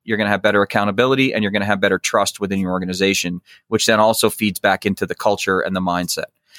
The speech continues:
So it's really super easy, in my mind, to de-,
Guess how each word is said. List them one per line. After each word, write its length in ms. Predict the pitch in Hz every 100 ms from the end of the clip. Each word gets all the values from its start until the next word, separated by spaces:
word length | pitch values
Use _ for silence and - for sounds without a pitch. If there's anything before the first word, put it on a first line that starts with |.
| -
So 160 | - 117
it's 120 | 110
really 400 | 117 165 175 160
super 520 | - 143 135 123 117
easy, 480 | 127 131 127 101 95
in 180 | 107 104
my 180 | 104 117
mind, 380 | 107 92 95 -
to 120 | 107
de-, 140 | -